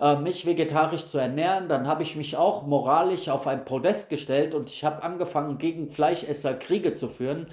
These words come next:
teilweise sogar gegen meine eigene Familie oder gegen Freunde und, äh, wollte sie von der Richtigkeit meiner Argumente überzeugen und bin da auch sehr impulsiv, sehr leidenschaftlich und sehr aggressiv geworden. Und das ist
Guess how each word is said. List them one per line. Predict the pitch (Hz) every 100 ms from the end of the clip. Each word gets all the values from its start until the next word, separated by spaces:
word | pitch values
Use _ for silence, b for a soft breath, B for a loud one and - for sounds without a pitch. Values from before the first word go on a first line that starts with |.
| B B B
teilweise | 139 147 156 156 143
sogar | 120 139 151 156
gegen | 151 147 147 143 131
meine | 143 147 135
eigene | 165 170 151
Familie | 143 127 151 190
oder | 156 147 160 - 135 139
gegen | 135 135 127 123 B B B B
Freunde | - - 156 196 156 143 180 B B B
und, | 143 147 143 -
äh, | 139 139 139
wollte | 160 165 147
sie | 151 151
von | 151 147
der | 135 135
Richtigkeit | 180 165 147 156 151 147
meiner | 123 143 170 156 151 127
Argumente | 143 143 147 151 185 170
überzeugen | 143 131 127 156 190 143 143
und | 143 147
bin | 170 165
da | 165 139
auch | 151 -
sehr | - 156 185 170 156 - 170
impulsiv, | 170 160 151 127 180 180 -
sehr | - 156 151
leidenschaftlich | 139 170 170 - 135 - 160 151 143
und | 139
sehr | 139 156 156
aggressiv | 175 - 139 - 208 -
geworden. | 139 104 98 95 101
Und | 131 -
das | - 175
ist | 180 -